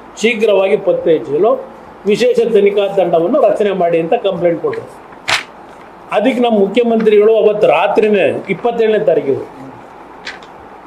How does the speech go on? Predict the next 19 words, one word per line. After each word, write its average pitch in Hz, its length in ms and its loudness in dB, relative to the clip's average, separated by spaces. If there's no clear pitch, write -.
ಪ್ರಜ್ವಲ್ 226 480 2
ರೇವಣ್ಣ 226 320 2
ಅವರ 214 180 0
ಅಶ್ಲೀಲ 220 460 2
ವಿಡಿಯೋ 202 280 4
ಪ್ರಕರಣಕ್ಕೆ 196 500 0
ಸಂಬಂಧಿಸಿದ 175 440 2
ವಿಶೇಷ 196 320 2
ತನಿಖಾ 180 300 0
ತಂಡ 175 200 0
ರಚಿಸಲು 185 320 2
ಸರ್ಕಾರ 175 420 0
ತೀರ್ಮಾನಿಸಿದೆ. 143 720 -4
ಇವರು 196 180 4
ಒಂದು 185 260 2
ಕಂಪ್ಲೇಂಟ್ 196 540 0
ಮೇಲೆ, 151 340 2
ಯಾರೋ 190 340 2
ನಮ್ಮ 175 220 0